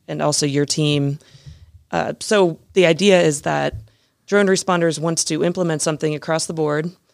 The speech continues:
uh, for all public safety, so we all reach the same standard, some sort of proficiency, uh, equivalency, something we can compare, compare ourselves to our own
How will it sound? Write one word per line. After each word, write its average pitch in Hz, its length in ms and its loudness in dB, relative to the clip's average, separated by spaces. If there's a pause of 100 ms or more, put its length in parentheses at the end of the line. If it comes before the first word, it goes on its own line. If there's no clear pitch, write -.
(540)
uh, 175 100 -4
for - 280 -2
all 202 140 4
public 165 280 -2
safety, 156 520 -6 (100)
so - 220 0
we 156 180 2
all 156 140 6
reach 156 220 0
the 156 40 -6
same 151 240 -4
standard, 147 560 -4
some 170 240 -2
sort 160 280 -2
of 139 280 -4 (140)
proficiency, 151 1000 -4 (480)
uh, - 100 -6
equivalency, 160 1000 0
something 170 320 0
we 151 80 -2
can 156 160 -2
compare, 165 340 0 (140)
compare 190 380 -2
ourselves 170 500 0
to 156 440 -2 (460)
our - 180 2
own 190 380 2